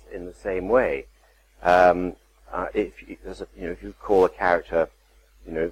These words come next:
Sally Brown or, um, Johnny Thompson, which are perfectly good names in case there's a Sally Brown or a Johnny Thompson in the, in the room, um, uh, it somehow doesn't, you know, s-, sparkle. Um,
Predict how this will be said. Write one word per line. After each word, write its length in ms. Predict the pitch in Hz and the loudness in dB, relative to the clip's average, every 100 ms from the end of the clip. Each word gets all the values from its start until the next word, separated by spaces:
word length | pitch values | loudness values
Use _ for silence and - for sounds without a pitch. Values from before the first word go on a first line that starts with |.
| - | -8
Sally 520 | - - 95 85 82 | -14 -2 0 2 -2
Brown 580 | 80 92 92 90 85 82 | 4 6 10 8 8 2
or, 340 | 73 71 76 - _ _ _ 78 | -4 -4 -6 -8 _ _ _ -2
um, 580 | 80 80 78 80 80 78 _ _ _ _ _ - | 0 0 -2 -6 -8 -12 _ _ _ _ _ -4
Johnny 440 | 101 98 92 87 - | 0 0 -2 -10 -6
Thompson, 640 | 113 117 - - 78 104 | -4 -4 -10 -20 -20 -18
which 160 | 110 98 | -12 -10
are 80 | |
perfectly 520 | 92 - 131 - 92 90 | -10 -4 -4 -4 -12 -4
good 220 | 95 90 | -2 0
names 300 | 92 110 107 | 4 4 2
in 80 | 90 | 0
case 200 | 101 95 | 0 0
there's 120 | 87 | -6
a 80 | 92 | 6
Sally 300 | 107 104 101 | 8 8 8
Brown 280 | 101 104 | 8 8
or 100 | 98 | 6
a 300 | 95 - - - | 2 0 -6 6
Johnny 260 | 139 135 | 8 8
Thompson 440 | 123 139 131 - 135 | 6 6 6 6 6
in 100 | 131 | 6
the, 120 | 127 | 6
in 180 | 147 139 | 6 6
the 100 | 120 | 6
room, 400 | 123 156 131 131 - - - | 8 8 8 4 -8 2 10
um, 440 | 139 139 143 147 - - - | 12 12 12 6 -4 -4 10
uh, 420 | 131 135 135 135 - - _ _ - 151 | 12 12 12 12 8 -6 _ _ -16 -8
it 220 | - 156 | -2 -2
somehow 640 | - 190 190 180 175 165 156 - | 2 4 6 8 10 10 10 8
doesn't, 340 | 160 156 143 - - | 8 8 6 2 -6
you 80 | 143 | 6
know, 120 | 135 | 8
s-, 200 | 120 - - _ | 8 4 -12 _
sparkle. 880 | - - - 160 165 - 110 78 - | -16 -2 8 10 10 8 6 6 2
Um, 500 | 117 120 123 123 123 | 8 10 12 10 8